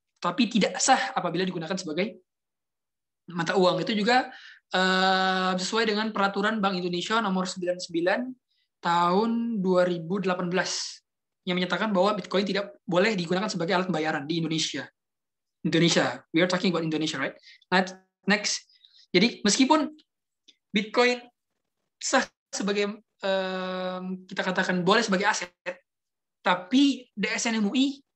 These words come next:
belum menyatakan halalnya, gitu. Kita di Indonesia bilang katakan ya, D S N M U I belum mengeluarkan fatwa tentang bagaimana seorang berinvestasi di, di Bitcoin atau, atau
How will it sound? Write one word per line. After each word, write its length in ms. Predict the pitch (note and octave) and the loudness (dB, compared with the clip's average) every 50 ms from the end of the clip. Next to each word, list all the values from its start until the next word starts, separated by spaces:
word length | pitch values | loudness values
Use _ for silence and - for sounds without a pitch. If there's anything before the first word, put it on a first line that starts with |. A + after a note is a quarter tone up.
| _ _ _ _ _ _ | _ _ _ _ _ _
belum 480 | - F3+ G3 A#3 C#4 C#4+ C#4+ C#4 E4 - _ _ _ _ _ _ _ _ _ _ _ _ _ _ _ _ _ _ _ _ _ _ _ _ - | -4 -2 0 2 2 0 0 -2 -6 -10 _ _ _ _ _ _ _ _ _ _ _ _ _ _ _ _ _ _ _ _ _ _ _ _ -4
menyatakan 400 | G3+ G#3 G3+ G3+ G3 G#3 G#3 B3 | -2 0 0 0 0 0 2 2
halalnya, 1120 | A#3+ - - G3 G3 G3+ G3 F#3 E3 D3+ C#3+ - _ _ _ F3+ F#3+ G#3+ F3 D3 - - - _ _ _ _ _ _ _ _ _ _ _ | 0 2 2 2 2 4 2 0 -2 -4 -10 -14 _ _ _ -2 -2 0 -2 -2 -4 -10 -18 _ _ _ _ _ _ _ _ _ _ _
gitu. 320 | - C3+ C3 C3 B2 - _ _ _ _ _ _ _ _ _ _ _ - | -20 -20 -20 -20 -20 -20 _ _ _ _ _ _ _ _ _ _ _ -16
Kita 160 | E3+ - G#3+ | -4 -2 0
di 160 | G3+ G3+ G3 | 2 2 4
Indonesia 240 | F3+ F3+ F3+ F3+ G#3+ | 4 4 2 2 2
bilang 240 | F#3 E3+ E3+ D#3+ E3 | 2 2 0 -2 -2
katakan 240 | E3 E3+ E3 D#3+ | -4 -4 -6 -6
ya, 160 | C#3 C#3+ D3+ - - _ _ | -8 -10 -12 -14 -16 _ _
D 40 | D3+ D3+ E3 | -2 0 0
S 80 | - E3+ | 0 0
N 80 | E3+ | 0
M 80 | E3 F3+ | 0 2
U 40 | G#3 | 2
I 80 | G#3+ G3 | 4 4
belum 240 | F3 F3+ F#3+ F#3+ F#3 | 4 6 6 8 8
mengeluarkan 320 | F3+ F3+ F3+ F3 E3+ E3 | 8 6 4 4 2 0
fatwa 400 | D#3+ D#3 D3+ - F#3 G3 A3 A3+ - - _ _ _ _ _ | 0 0 0 2 2 2 2 0 -2 -8 _ _ _ _ _
tentang 480 | - D3+ D#3 D3+ - F3+ G#3 A3 G3+ | -10 -10 -4 0 2 2 4 4 4
bagaimana 400 | F3 E3 D#3+ E3 E3 E3 F3 G3 | 4 4 4 2 2 2 4 2
seorang 320 | G3+ G3 F#3 F3 F3+ F#3 F3+ | 4 4 4 4 4 4 2
berinvestasi 880 | F3 F#3 E3+ E3 D#3+ E3+ E3 - - D3+ C#3 - - G#3 A3 A3+ F#3+ | 0 -2 -2 -2 -4 -6 -6 -6 -6 -6 -4 -4 -2 0 0 0 2
di, 240 | E3 F#3+ A3 B3+ B3+ - - _ _ _ _ _ _ _ _ _ _ _ _ _ _ _ _ _ _ _ - - _ _ _ _ | 4 4 4 4 0 -4 -10 _ _ _ _ _ _ _ _ _ _ _ _ _ _ _ _ _ _ _ -20 -20 _ _ _ _
di 240 | _ F3 D#3 E3 E3 | _ -4 -2 0 0
Bitcoin 640 | D#3 - D#3+ - - A3+ B3 B3 G#3+ F3 C#3+ C3+ - | 0 0 -2 2 4 4 6 6 6 4 2 -2 -6
atau, 320 | - D#3 D#3+ F#3+ F#3 F3 | -8 -4 -2 -2 -2 -2
atau 100 | - B3+ | 0 0